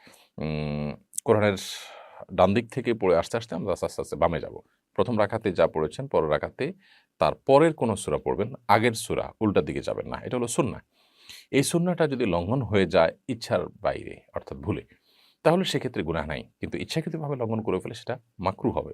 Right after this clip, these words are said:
অপছন্দনীয় কাজ হবে। কবিরা গুনাহ হবে না, নামাজ হয়ে যাবে, but অপছন্দনীয় কাজ হবে। আর যদি ভুলে ভেঙে যায় এটা, তাহলে সেক্ষেত্রে কোনো অসুবিধাই নেই। যেমন প্রথম রাকাতে আপনি সূরা নাস পড়ে ফেলেছেন, এখন আর পরে তো সূরা নেই,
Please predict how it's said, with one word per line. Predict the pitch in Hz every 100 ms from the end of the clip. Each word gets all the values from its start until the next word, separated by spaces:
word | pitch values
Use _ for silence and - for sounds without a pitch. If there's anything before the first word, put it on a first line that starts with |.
| -
অপছন্দনীয় | - 147 - 170 160 113 82
কাজ | 78 -
হবে। | 65
কবিরা | - 101 135
গুনাহ | 175 156
হবে | 104
না, | 85
নামাজ | 95 123 139
হয়ে | 92
যাবে, | 78 143 240 _ _ _ -
but | 156 -
অপছন্দনীয় | 120 117 - 87 69 64
কাজ | 67 -
হবে। | - - _ - - - -
আর | 85 80 76
যদি | 85 85
ভুলে | 73 107 170
ভেঙে | 160 107 98 76
যায় | 71 69
এটা, | 90 170 - _
তাহলে | - 147
সেক্ষেত্রে | 143 131 113
কোনো | 87 76
অসুবিধাই | 71 80 69 60
নেই। | 55 -
যেমন | 113 117 110 110
প্রথম | 113 120 110
রাকাতে | 104 95
আপনি | 90
সূরা | 92 80
নাস | 80 -
পড়ে | - 71
ফেলেছেন, | - - - -
এখন | - 101
আর | 95
পরে | 123 92
তো | 107
সূরা | 147 127
নেই, | 98